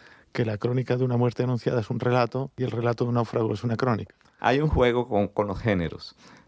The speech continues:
Speaker 2: que bueno, hoy en día es más fácil, mm, que todo es más permeable, pero en ese momento sí llamar un relato algo que no lo es, o llamar una crónica algo que no lo es, le podría dar dolor de cabeza a un periodista, ¿sí? Pero ese es su trabajo más celebrado.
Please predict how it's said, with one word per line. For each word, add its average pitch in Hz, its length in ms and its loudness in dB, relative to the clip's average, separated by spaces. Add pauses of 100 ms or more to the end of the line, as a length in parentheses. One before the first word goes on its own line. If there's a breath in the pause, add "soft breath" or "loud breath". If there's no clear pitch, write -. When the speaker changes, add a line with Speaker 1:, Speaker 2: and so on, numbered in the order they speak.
(120)
Speaker 2:
que 107 160 4
bueno, 82 280 -2
hoy 76 120 -4
en 87 120 2
día 92 180 2
es 85 80 -4
más 85 160 -2
fácil, 85 540 -4 (320 soft breath)
mm, 78 120 -4 (300)
que 90 120 -6
todo 85 160 0
es 87 80 -2
más 90 180 0
permeable, 82 560 -2
pero 82 180 -2
en 76 100 -4
ese 76 160 -4
momento 90 460 -2
sí 87 240 -4
llamar 80 320 -2
un 90 120 -2
relato 90 480 -2 (460 loud breath)
algo 82 300 -2
que 98 120 0
no 90 120 2
lo 90 180 4
es, 101 260 2
o 71 40 -4
llamar 73 300 -6
una 85 160 -2
crónica 85 600 -2
algo 76 280 -4
que 80 120 -4
no 80 140 -2
lo 85 140 2
es, 87 140 -2
le 90 120 0
podría 78 300 -4
dar 78 200 -2
dolor 78 260 -4
de 85 120 -2
cabeza 73 340 -6
a - 20 0
un 80 140 -4
periodista, 78 640 -4 (600 loud breath)
¿sí? 107 320 -2 (600 loud breath)
Pero 104 460 4
ese 101 200 -2
es 123 60 -4
su 127 140 0
trabajo 95 340 0
más 98 180 -2
celebrado. 76 520 -2